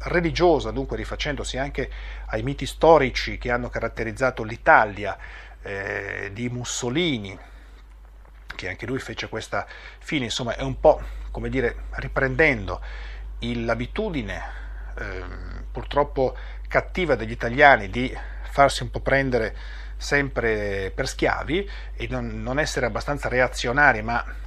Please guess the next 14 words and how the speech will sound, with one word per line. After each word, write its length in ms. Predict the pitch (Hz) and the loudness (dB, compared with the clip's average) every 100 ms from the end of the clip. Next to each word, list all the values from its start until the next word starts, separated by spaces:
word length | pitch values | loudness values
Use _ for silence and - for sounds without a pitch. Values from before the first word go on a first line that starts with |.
| - - - - | -10 -10 -10 -8
avere 280 | - 113 147 | -6 0 0
i 40 | 139 | 0
cambiamenti 520 | 120 117 143 151 120 | -2 -2 -2 -2 -4
sempre 240 | 139 131 | -4 -4
per 160 | 127 120 | -2 0
merito 240 | 147 143 | 0 0
di 80 | 117 | -4
qualcun 400 | 117 123 - 127 | -2 -2 -2 2
altro, 460 | 143 113 95 - 95 | 4 2 -2 -8 -6
per 200 | 123 117 | -8 -6
un 100 | 113 | -6
interventismo 680 | 113 123 123 117 139 123 110 | -4 -4 -4 -4 -6 -6 -6
spesso 360 | - 139 - | -4 -4 0
anche, 340 | 135 131 131 | -2 0 -4